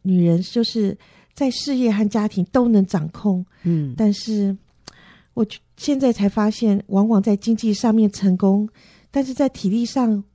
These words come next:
Speaker 1: 就不能满足先生的需要，在时间上就不能陪伴孩子上，心灵上面的成长，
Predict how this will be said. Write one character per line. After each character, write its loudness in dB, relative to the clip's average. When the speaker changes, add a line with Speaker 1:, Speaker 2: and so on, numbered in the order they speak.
Speaker 1:
就 -4
不 0
能 6
满 6
足 -2
先 2
生 -2
的 4
需 -2
要， 2
在 0
时 -4
间 2
上 2
就 -2
不 -2
能 4
陪 0
伴 2
孩 0
子 -2
上， -2
心 -2
灵 4
上 2
面 4
的 4
成 0
长， -2